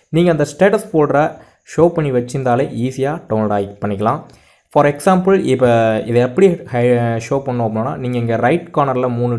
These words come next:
டாட் மார்க் பாத்தீங்களா, இந்த பட்டனை கிளிக் பண்ணுங்க. இதை கிளிக் பண்ணீங்கன்னா இங்க show hidden file-னு இருக்கும். இதை நீங்க என்ன பண்ணுங்க, கிளிக் பண்ணுங்க. இதை கிளிக் பண்ணீங்கன்னா இங்க ஸ்டேட்டஸ்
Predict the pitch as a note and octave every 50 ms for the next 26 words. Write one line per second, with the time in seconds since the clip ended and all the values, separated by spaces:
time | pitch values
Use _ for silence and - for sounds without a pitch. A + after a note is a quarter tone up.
0 | A2 G#2+ B2 C3 C#3+ C#3+ - C3+ B2 A#2 G#2+ G#2+ A2 G2 G#2+ G#2+ A2+ B2 B2 A#2+
1 | - - A2+ B2 B2+ D3 - A#2+ G#2+ G#2 G#2+ A#2+ D3 D3+ - - C3 A#2+ B2 -
2 | C3+ A2+ G#2 G2+ G2 G2 G2 - - _ _ _ _ _ _ _ _ _ _ D3+
3 | - - F#3 G3 G3 G3+ G3+ A3 G3+ F#3+ F3 D#3+ D#3 D#3+ E3+ E3+ C3 B2 B2 A#2+
4 | - - E3 F3+ G3 G3 G3 G3 C#3 D3+ D#3 D#3 D3+ - - C3+ C3 C3 B2+ B2+
5 | A2+ A2 G2+ A2 A#2+ C3+ E3 - C#3 A#2 A2+ A2+ A2+ A2+ A2+ A2 A2 A2 C3 D3
6 | C#3 C3+ A#2+ A#2+ C3 D#3 - - - _ _ _ _ _ _ _ _ - C3 B2
7 | - - A2+ G#2+ G#2 G2+ G2+ G2+ - - _ _ _ _ _ - D#3 D3+ D#3+ G3
8 | G3 G3 G#3+ G#3 G3 F#3 E3+ E3 E3 E3 C#3 B2 A#2+ A#2+ - - C3 C3+ C3 D3
9 | C#3 -